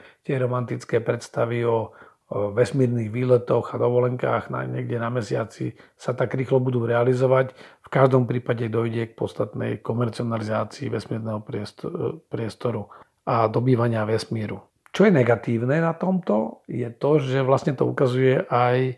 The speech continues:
nezáujem centrálnych vlád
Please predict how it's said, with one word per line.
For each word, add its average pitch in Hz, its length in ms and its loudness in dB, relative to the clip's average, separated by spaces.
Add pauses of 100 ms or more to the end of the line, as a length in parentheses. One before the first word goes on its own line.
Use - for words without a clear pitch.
(160)
nezáujem 120 880 2
centrálnych 123 640 0
vlád 107 480 -2